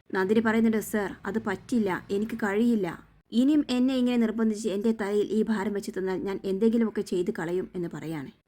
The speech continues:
"തനിക്ക് അങ്ങനെ ചെയ്യാൻ പറ്റുമോ? തനിക്ക് എൻ്റെ കുടുംബത്തെ നോക്കേണ്ടേ?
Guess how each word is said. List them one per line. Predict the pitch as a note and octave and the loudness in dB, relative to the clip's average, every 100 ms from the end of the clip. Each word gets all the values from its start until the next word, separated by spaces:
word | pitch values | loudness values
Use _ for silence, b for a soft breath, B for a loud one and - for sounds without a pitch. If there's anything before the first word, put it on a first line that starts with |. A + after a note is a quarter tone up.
| _ - | _ 2
"തനിക്ക് | A#3 C#4 | 2 4
അങ്ങനെ | C#4+ B3+ A#3 | 2 0 2
ചെയ്യാൻ | A3+ G#3+ G#3 | 2 0 -2
പറ്റുമോ? | F#3+ F#3 E3 - | -4 -4 -4 -4
തനിക്ക് | G3+ A3+ A#3+ | 0 0 2
എൻ്റെ | A3+ | 0
കുടുംബത്തെ | A3 G#3 G#3+ A3+ A#3+ | 2 0 0 0 0
നോക്കേണ്ടേ? | G3+ F3 F#3 D3+ | 0 -2 -6 -6